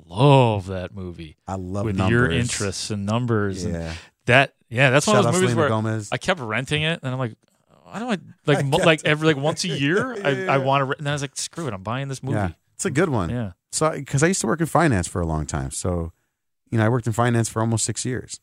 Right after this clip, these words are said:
Speaker 2: And so I dealt with a lot of that stuff as well.
Speaker 1: So cool.
Speaker 2: Like
Speaker 1: It's interesting.
Speaker 2: numbers.
Speaker 1: I don't get it still. Like, I'm getting closer. Maybe if
Speaker 2: Yeah.
Speaker 1: you and I could watch it, you,
Speaker 2: Yeah.
Speaker 1: you would actually, like,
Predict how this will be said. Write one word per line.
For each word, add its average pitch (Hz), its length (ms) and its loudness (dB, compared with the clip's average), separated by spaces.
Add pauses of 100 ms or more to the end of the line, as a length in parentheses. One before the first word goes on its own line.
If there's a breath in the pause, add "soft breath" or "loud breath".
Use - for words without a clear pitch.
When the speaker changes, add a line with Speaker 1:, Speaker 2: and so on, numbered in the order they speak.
(400)
Speaker 2:
And - 80 -6
so 104 80 2
I 101 60 2
dealt 98 240 2
with 90 100 -2
a - 20 -4
lot 82 140 -2
of 85 60 -4
that 82 160 -6
stuff - 260 -8
as 76 140 -12
well. 87 180 -4
Speaker 1:
So 107 240 -2
cool. 104 280 -4
Speaker 2:
Like 87 100 -8
Speaker 1:
It's - 100 -6
interesting. 82 300 -2
Speaker 2:
numbers. 127 60 2
Speaker 1:
I - 20 4
don't 175 200 2
get 127 220 2
it 160 140 2
still. 165 400 4
Like, 135 160 4
I'm 135 80 0
getting 151 240 -2
closer. 151 420 -4
Maybe 135 360 -4
if 123 180 -6
Speaker 2:
Yeah. 90 140 0
Speaker 1:
you 143 100 -2
and 120 80 -2
I 120 480 -2 (340 soft breath)
could 123 100 -4
watch 110 440 0
it, 87 160 -14 (140)
you, 113 220 -10
Speaker 2:
Yeah. 147 180 -2
Speaker 1:
you 147 120 -2
would 135 100 0
actually, 131 380 -2
like, - 280 -2